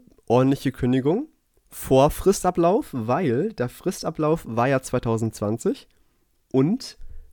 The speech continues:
ge-, gekündigt wurde im Jahr zweitausendvierzehn. Also eigentlich hätte der Vermieter nicht kündigen können.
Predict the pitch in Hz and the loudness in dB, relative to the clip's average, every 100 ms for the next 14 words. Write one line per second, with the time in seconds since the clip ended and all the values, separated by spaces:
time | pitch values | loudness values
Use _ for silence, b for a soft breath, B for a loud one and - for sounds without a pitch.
0 | - 139 120 - 175 226 240 135 131 165 | 0 0 0 0 2 2 -2 -2 2 2
1 | 147 135 - 135 139 139 139 175 160 101 | 2 0 0 -2 0 -2 0 -2 0 -4
2 | 95 101 98 - 90 107 - 202 - - | -4 -6 -6 -4 -2 -2 2 0 0 -14
3 | _ _ - 120 127 120 113 - 110 110 | _ _ -4 -4 -2 -6 -6 -4 -2 0
4 | 113 156 165 165 - - 175 196 202 - | 0 0 0 -2 -4 -2 0 0 -2 -4
5 | 92 | -6